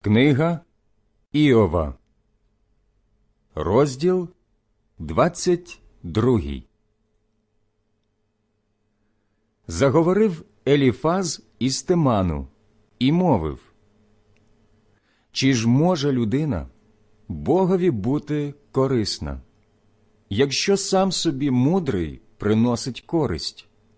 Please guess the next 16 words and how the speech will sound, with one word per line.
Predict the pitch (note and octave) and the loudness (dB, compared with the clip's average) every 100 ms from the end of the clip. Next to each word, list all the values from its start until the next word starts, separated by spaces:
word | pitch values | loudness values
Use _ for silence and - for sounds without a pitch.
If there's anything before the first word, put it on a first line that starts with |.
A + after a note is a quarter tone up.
| _ _ _ _ _ _ _ _ - | _ _ _ _ _ _ _ _ -6
Що | - - G3+ | -6 0 2
Всемогутній | G3+ - F3 E3+ D#3+ G#2+ D#3+ E3+ A#2+ F#2+ | 2 0 0 0 0 2 0 2 0 2
має | F2 B2 C#3+ A#2+ | 0 0 0 -2
з | D#2+ | -4
того, | - B2 C3 D#2 B1+ - _ _ | -4 -2 -2 -6 -10 -16 _ _
що | - - C#3+ | -12 -6 -4
ти | - C3 | -2 -2
справедливий? | B2 C#3 C3+ C#3+ C#3+ D3+ F2 C#2+ B1+ _ _ _ _ _ _ _ - | -2 -4 -2 -2 0 -2 -2 -6 -12 _ _ _ _ _ _ _ -8
Який | F2 C#3+ - A#3+ A3+ F#3+ | 0 0 0 -2 0 0
йому | F#3+ F#3+ F3+ | 0 -2 -2
прибуток | E3 D#3+ C#3+ F3+ F#3+ - F2+ D#2+ | -2 -2 -2 -2 -2 -2 -6 -6
з | D2+ | -12
того, | - E3 C#3+ D#2 C#2 _ _ - | -4 -2 -2 -4 -10 _ _ -10
що | - D3+ | -4 -2
твої | C#3+ C3+ D3+ D#3 | -2 -2 0 0
дороги | B2+ B2+ E3 E3+ D#2+ C#2 | 0 2 2 0 -2 -8